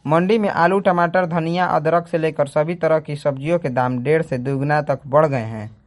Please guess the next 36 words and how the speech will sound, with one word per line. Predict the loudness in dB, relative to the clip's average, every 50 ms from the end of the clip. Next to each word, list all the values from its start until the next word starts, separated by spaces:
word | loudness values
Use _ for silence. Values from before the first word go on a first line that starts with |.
| _ _ _ _ _ _ _ 0
और | 4 4 4 4
लोगों | 4 4 6 6 6 6
को | 6 4 0
क्या | 2 2 4 4 4 4 2 -2 _ _ _ _ _ _ _ _ _ _ _ -12 -10
इससे | -10 -8 -8 -6 -4 -2 -2 -2 -4 -8 -14 _ _ _ _ _ _ _ _ _ _ -6
दिक्कतें | -2 -2 -2 2 2 2 4 4 6
आ | 6 6 6
रही | 6 4 2 0 -2 -2
हैं | -2 0 -2 -2 -4 -4
और | -2 2 2 2 2 0
कोरोना | -2 -2 -2 0 0 0 0 0
काल | 0 2 2 2 2
में | 2 -2 -4 -2
तो | 0 0 0
उनकी | 0 -2 -4 -4 -4
कोई | -4 -2 -4 -4 -4 -4 _ -2
कमी, | 0 0 0 -2 -4 -4 -2
कमीनी | 0 0 2 2 0 0 -2 -2
भी | -2 -2 -2
नहीं | 0 0 0 0 0 0
हुई। | 0 -2 -2 -6 -8 -12 _ _ _ _ _ _ _ _ _ _ _ 4
कैसे | 4 6 6 6 6 6
आखिरकार | 6 4 2 -2 -2 2 4 6 6 6 4 2
घर | -2 -2 0 0 0
चल | 0 0 -4
रहा | -2 0 0 2 2 2
है, | 0
एक | -2 -4 -4
गृहिणी | -4 -4 -4 -4 -2 -2 -2 -2
हैं, | -2 -2 -2 -2
उनसे | -4 -4 -4 -2 -2
हम | -2 -2 0
जानेंगे। | 0 2 2 2 0 0 -2 -2
जी, | -2 -2 0
नाम | 0 2 2 2
बताइए। | 0 0 0 0 -2 -2 -2 -4 -6